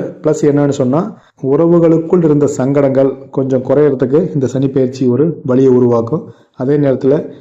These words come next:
இழந்த நல்ல பேர் சமுதாயத்துல திரும்பவும் ஒரு நல்ல வாழ்க்கை, திருமண வாழ்க்கை மறுபடியும் வந்து கிடைக்கிறது, இதெல்லாம் ஒரு ஐம்பது சதவீதம் இருக்குங்க. அதனால சமுதாயத்துல சொந்த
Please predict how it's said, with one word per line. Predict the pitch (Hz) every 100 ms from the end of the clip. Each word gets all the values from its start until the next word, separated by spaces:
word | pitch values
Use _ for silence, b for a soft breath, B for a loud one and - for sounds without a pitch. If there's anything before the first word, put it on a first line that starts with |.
| B B
இழந்த | 135 156 175 165
நல்ல | 131 131 151 -
பேர் | - 139 - -
சமுதாயத்துல | 131 127 131 123 123 117 117 - -
திரும்பவும் | 156 170 160 156 175 208 139
ஒரு | 131
நல்ல | 127 135 139
வாழ்க்கை, | 117 131 139 135 113 113
திருமண | - 147 170 170
வாழ்க்கை | 151 143 139 139 139 143 - - -
மறுபடியும் | 127 135 131 139 135
வந்து | 123 147 220 - _ _
கிடைக்கிறது, | - 131 127 117 117 127
இதெல்லாம் | 135 135 151 160
ஒரு | 147
ஐம்பது | 131 139 135
சதவீதம் | 139 135 131 151 180 - -
இருக்குங்க. | 131 123 123 113 113 B B B
அதனால | 139 151 175 175
சமுதாயத்துல | 175 165 160 151 139 147 175 - - -
சொந்த | 139 147 160